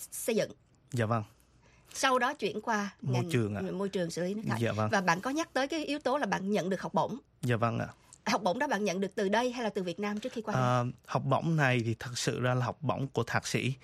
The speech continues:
Speaker 1: Dạ.
Speaker 2: Thì nhận được là từ trường Cua và
Speaker 1: Đại học
Speaker 2: cụ
Speaker 1: Công giáo
Speaker 2: thể
Speaker 1: Hoa Kỳ.
Speaker 2: Dạ vâng.
Speaker 1: Ừ.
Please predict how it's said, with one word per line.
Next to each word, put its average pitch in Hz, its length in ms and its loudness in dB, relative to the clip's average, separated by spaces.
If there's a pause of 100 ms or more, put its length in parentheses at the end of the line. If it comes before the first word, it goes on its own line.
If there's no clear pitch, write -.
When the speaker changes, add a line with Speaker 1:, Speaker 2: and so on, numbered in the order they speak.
Speaker 1:
Dạ. 180 300 -2
Speaker 2:
Thì 117 140 2
nhận 113 360 0
được 110 260 0
là 107 180 2
từ 107 260 0
trường 104 340 -2
Cua 120 360 0 (240)
và 101 320 0
Speaker 1:
Đại 175 120 0
học 175 140 -6
Speaker 2:
cụ - 80 0
Speaker 1:
Công 202 80 0
giáo 190 120 2
Speaker 2:
thể 233 60 -6
Speaker 1:
Hoa 240 80 -2
Kỳ. - 160 -4
Speaker 2:
Dạ 110 80 2
vâng. 113 260 2
Speaker 1:
Ừ. 208 80 -4